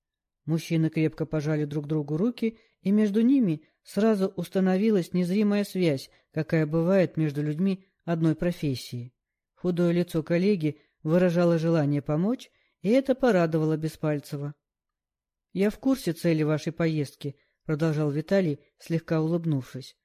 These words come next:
Чуть растянулись уголки тонких губ. «Ужасно, что случилось у вас в Вознесенске. Два трупа многовато для маленького города. Разумеется, мы поможем всеми силами. Дело Фесуна уже у меня на столе».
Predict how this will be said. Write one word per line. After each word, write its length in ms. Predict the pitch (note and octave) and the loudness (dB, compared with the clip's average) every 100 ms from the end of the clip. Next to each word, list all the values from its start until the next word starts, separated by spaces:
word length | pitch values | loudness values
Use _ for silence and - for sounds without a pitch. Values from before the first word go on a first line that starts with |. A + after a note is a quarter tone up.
| _ _ _ _ | _ _ _ _
Чуть 200 | - D#3+ | -8 -4
растянулись 640 | D3 - D#3+ E3+ F#3 D3 | -6 -4 -2 0 0 -4
уголки 460 | - C#3+ D3+ D3 F3 | -8 -4 -2 -2 -6
тонких 480 | - D#3 D3 D#3+ D3+ | -2 -4 -2 -4 -4
губ. 280 | C#3 C3 _ _ _ _ _ _ | -6 -6 _ _ _ _ _ _
«Ужасно, 520 | - F3+ G3 G#3+ F#3 D#3 | -6 -2 0 -2 -2 -4
что 160 | - | -4
случилось 560 | D#3 E3+ - D#3 D3 - | -4 -6 -2 -2 -2 -4
у 80 | D#3 | -2
вас 220 | D#3 D3 | -2 -2
в 20 | |
Вознесенске. 840 | D3 D3 E3+ - D3 B2+ - C#3 - _ _ - | -6 -2 -4 -4 -6 -6 -10 -16 -16 _ _ -4
Два 200 | D#3 - | -2 0
трупа 420 | E3+ G#3+ D3+ C3+ _ _ | 0 -2 -2 -4 _ _
многовато 600 | D#3+ E3+ F3 F3 G#3+ D#3+ | 0 2 2 2 0 -2
для 160 | C#3 D3+ | -2 0
маленького 560 | D3+ C#3+ C#3+ D#3 D#3 | 2 0 -2 -2 -2
города. 520 | D#3+ C#3+ C3 B2+ C3 - _ _ _ | -2 -4 -4 -8 -12 -14 _ _ _
Разумеется, 800 | D3+ D3+ F3+ A3 A3 A3 F#3+ F#3+ _ _ | -6 -2 0 2 2 0 -4 -4 _ _
мы 120 | D#3+ | -2
поможем 480 | D3+ C#3+ D#3+ F#3+ F3+ | 0 2 2 2 -2
всеми 360 | F3 D3 D#3 D#3 | -2 -2 0 -2
силами. 580 | - C#3 C3 C3 C3+ - _ _ _ | -2 -4 -2 -4 -8 -14 _ _ _
Дело 280 | D#3 G3+ F#3 | -2 2 2
Фесуна 520 | E3+ F3 F#3+ F#3 E3+ | 0 -4 0 2 2
уже 200 | D#3 D#3+ | 0 2
у 60 | D#3+ | 2
меня 260 | D#3+ E3 | 2 0
на 120 | D3+ D3+ | 0 -4
столе». 400 | - E3 C#3 | -4 -4 -4